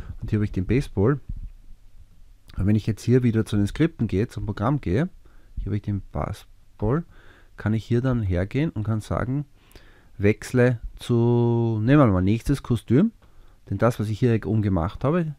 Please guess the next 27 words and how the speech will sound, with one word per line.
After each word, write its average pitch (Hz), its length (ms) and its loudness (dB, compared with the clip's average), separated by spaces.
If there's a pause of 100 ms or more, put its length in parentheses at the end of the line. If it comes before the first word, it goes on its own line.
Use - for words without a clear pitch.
(120)
sind 113 240 -8
jeweils 113 320 0
unterschiedliche 117 500 -2
Kostüme 110 420 -4
und 85 120 -2
ich 87 80 -10
fange 104 240 -2
hier 117 100 2
mit 110 180 -2
dem 98 140 0
Kostüm - 420 -6
an 180 220 -2 (920)
und 104 120 -6
dann 107 120 -2
geht 104 140 -2
er 92 100 0
weiter 87 300 -2
und 131 100 0
wechselt 104 260 -2
zum 113 140 -2
nächsten 101 340 -2
Kostüm. 87 380 -4
Und 82 100 -8
du 95 60 -6
kannst - 260 -2
dich 95 120 -6
erinnern, 113 380 0